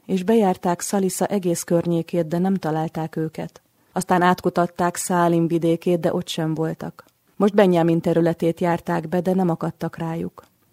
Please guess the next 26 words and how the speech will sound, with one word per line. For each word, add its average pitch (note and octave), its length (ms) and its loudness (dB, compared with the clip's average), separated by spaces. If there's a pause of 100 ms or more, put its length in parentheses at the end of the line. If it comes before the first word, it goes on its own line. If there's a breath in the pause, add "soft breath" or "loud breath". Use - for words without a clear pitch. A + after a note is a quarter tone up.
(240)
Amikor F#3+ 420 2
Cuf - 300 -6
vidékére F3 640 0
értek, F#3 380 -2
Saul G3+ 320 2
azt F#3+ 200 -2
mondta E3 260 -2
szolgájának, F3 680 0
aki F3 260 -4
elkísérte: E3 840 -4 (400)
„Gyere, E3 340 0 (180)
térjünk G#3+ 420 8
vissza, F#3 300 2
mert E3+ 240 4
atyám F#3 320 2
már E3 220 2
nem F#3+ 160 4
a E3 60 4
nőstény E3 400 -2
szamarak E3 460 -2
miatt, E3+ 340 -4 (160 soft breath)
hanem F3 260 2
miattunk E3 460 2
kezd D#3+ 240 -4
el D#3+ 100 -4
aggódni.” D#3+ 580 -6